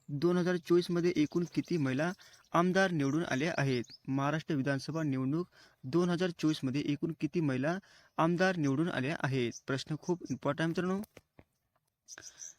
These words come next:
ऑप्शन क्रमांक तीन म्हणजे वीस महिला हे आमदार झाल्या आहेत, हे आपलं योग्य आन्सर होईल. प्रश्न क्रमांक तिसरा मित्रांनो, दोन हजार पंचवीस वर्षाचे जी ट्वेंटी परिषदेचे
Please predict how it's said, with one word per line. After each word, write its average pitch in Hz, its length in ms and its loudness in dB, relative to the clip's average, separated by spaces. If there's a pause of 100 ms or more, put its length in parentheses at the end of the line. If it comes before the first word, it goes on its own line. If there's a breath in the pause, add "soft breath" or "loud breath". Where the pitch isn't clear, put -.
(140)
ऑप्शन 156 240 0
क्रमांक 202 340 0
तीन 202 260 0 (140)
म्हणजे 143 380 0
वीस 180 260 0
महिला 131 220 0
हे 160 240 -2
आमदार 135 300 -2
झाल्या 143 320 -4
आहेत, 127 220 -2 (120)
हे - 160 -8
आपलं 127 300 -4
योग्य 139 400 0
आन्सर 131 320 -4
होईल. 131 420 2 (640 loud breath)
प्रश्न - 240 0
क्रमांक 196 380 0
तिसरा 175 540 0
मित्रांनो, 196 340 0 (480 soft breath)
दोन 180 260 4
हजार 185 220 2 (100)
पंचवीस 180 380 0
वर्षाचे 156 440 0 (640)
जी 180 200 0 (120)
ट्वेंटी 147 380 4 (600 loud breath)
परिषदेचे 196 600 2